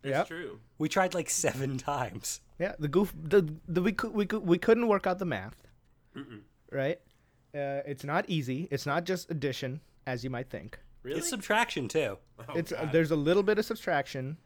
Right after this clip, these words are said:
Speaker 1: How
Speaker 2: plus
Speaker 1: much of pemdas do I need to know?
Speaker 2: Oh, all of it.
Speaker 1: Ah.
Speaker 2: All, well, most of it. Eighty percent. Um,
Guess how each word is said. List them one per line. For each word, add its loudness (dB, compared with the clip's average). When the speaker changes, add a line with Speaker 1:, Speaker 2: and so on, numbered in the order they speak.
Speaker 1:
How -2
Speaker 2:
plus 4
Speaker 1:
much -2
of -6
pemdas -6
do -10
I -8
need -10
to -14
know? -8
Speaker 2:
Oh, 0
all 6
of -2
it. -10
Speaker 1:
Ah. 2
Speaker 2:
All, -2
well, 8
most 2
of -8
it. -14
Eighty 2
percent. -8
Um, -4